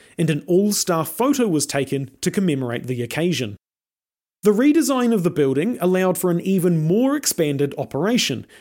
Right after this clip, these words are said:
with a new kiln being put in, a couple of drying floors, and a new cellar, among other things. According to the O D T, this meant they could now hold five thousand bags of grain,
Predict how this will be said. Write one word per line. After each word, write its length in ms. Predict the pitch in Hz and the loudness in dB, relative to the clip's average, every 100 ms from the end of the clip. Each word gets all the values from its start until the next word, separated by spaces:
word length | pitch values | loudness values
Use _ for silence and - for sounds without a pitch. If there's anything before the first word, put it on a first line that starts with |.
| - | -6
with 140 | 165 | 0
a 40 | 170 | 0
new 300 | 160 175 160 | 2 0 0
kiln 380 | - 202 233 | 0 0 2
being 260 | 220 233 220 | 2 0 0
put 160 | 226 247 | 0 0
in, 260 | 262 294 - - | 0 -2 -6 -8
a 80 | - | -4
couple 300 | 175 160 151 | -2 0 -2
of 100 | 120 | 0
drying 360 | 208 220 226 | 0 2 0
floors, 440 | 220 226 226 220 - - | 0 0 2 0 -2 -2
and 220 | 202 247 | 0 2
a 20 | |
new 240 | 247 170 143 | 2 2 0
cellar, 460 | - 233 156 98 - | 0 0 0 -2 -6
among 380 | 143 143 127 113 - | -4 -2 -4 -8 -6
other 180 | 147 139 | -4 -4
things. 460 | - 110 - - - _ _ _ _ _ - | -6 -8 -8 -10 -10 _ _ _ _ _ -6
According 400 | 190 302 330 330 | 0 4 4 4
to 100 | 294 | 2
the 180 | 254 226 | 0 2
O 80 | 196 | 2
D 160 | 160 | 2
T, 460 | 156 - 247 185 - _ _ | 0 0 0 0 -4 _ _
this 180 | 175 - | -2 0
meant 220 | 240 226 | 2 0
they 140 | 190 175 | 0 0
could 200 | 165 135 | -2 -2
now 300 | 165 285 254 | 0 0 0
hold 420 | 190 156 147 - | 2 0 -2 -10
five 400 | - 160 156 147 | -6 -2 -2 -2
thousand 420 | 151 143 139 120 | -2 -2 -2 -4
bags 280 | 135 123 123 | -4 -4 -6
of 100 | 107 | -6
grain, 480 | 131 127 196 269 | -4 0 0 -2